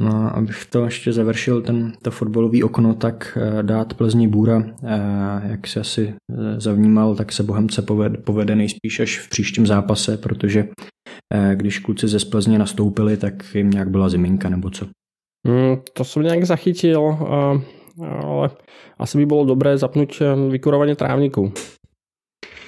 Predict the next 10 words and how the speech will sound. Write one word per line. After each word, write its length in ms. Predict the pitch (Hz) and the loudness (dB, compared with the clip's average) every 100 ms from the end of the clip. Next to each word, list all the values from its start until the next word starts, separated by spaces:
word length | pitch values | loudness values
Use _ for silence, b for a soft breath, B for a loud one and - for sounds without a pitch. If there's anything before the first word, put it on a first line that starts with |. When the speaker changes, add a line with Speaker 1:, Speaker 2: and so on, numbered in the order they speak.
| B B B _ _ _ _ _ _ _ - | B B B _ _ _ _ _ _ _ -6
Speaker 1:
No, 200 | 117 98 - | -4 -2 -2
netrapně. 760 | 98 98 104 - 123 123 143 127 | -2 -2 -4 0 0 2 0 -2
<laughs> 1120 | 127 107 - - 139 196 - 254 - 247 - | -2 0 0 0 0 0 0 -2 0 -2 0
Ne, 320 | - 98 104 | -2 -2 -2
byl 180 | 107 107 | 0 0
jsem 240 | - 117 113 | 0 0 0
tam, 360 | 117 127 127 | 0 0 0
trávník 480 | 127 107 107 113 117 | -2 -4 -2 -2 0
jsem 180 | 127 117 | 0 2
viděl 520 | 101 104 110 113 | 4 4 2 2